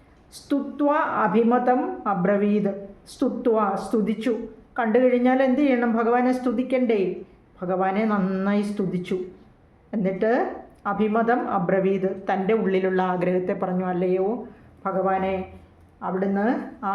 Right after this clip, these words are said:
അസുരന്മാരെ മോഹിപ്പിച്ച, ആ ഭ്രമിപ്പിച്ച ആ മോഹിനി രൂപം എനിക്കൊന്ന് കണ്ടാൽ കൊള്ളാമെന്ന് ആഗ്രഹമുണ്ട്, അവിടുന്ന് അത് എന്നെയും കൂടി ഒന്ന് കാണിച്ചു തരണമേ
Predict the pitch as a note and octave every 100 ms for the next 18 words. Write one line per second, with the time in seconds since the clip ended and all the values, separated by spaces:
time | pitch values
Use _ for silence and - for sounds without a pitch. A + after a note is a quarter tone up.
0 | G3+ F3+ A3 G#3+ A3 B3 C4+ B3+ G#3+ F#3+
1 | G#3 A#3 F#3 A3 G#3 F#3 F#3+ G3+ B3 A#3
2 | A#3+ G3+ F3+ G#3+ A#3 F#3+ G3+ G3+ A#3 B3
3 | B3 G#3+ F#3 F#3 B3 A3 G#3 F3+ F#3 A#3+
4 | A#3+ F#3+ F#3 F3+ F#3 F3+ F3+ F#3 G#3 G3
5 | F3+ F#3 E3 F3 G3+ F#3+ F3 F3+ G3 A3
6 | A3+ F#3+ F3+ F3+ F3+ F3 F3+ A3+ F#3 F3
7 | F3 F#3+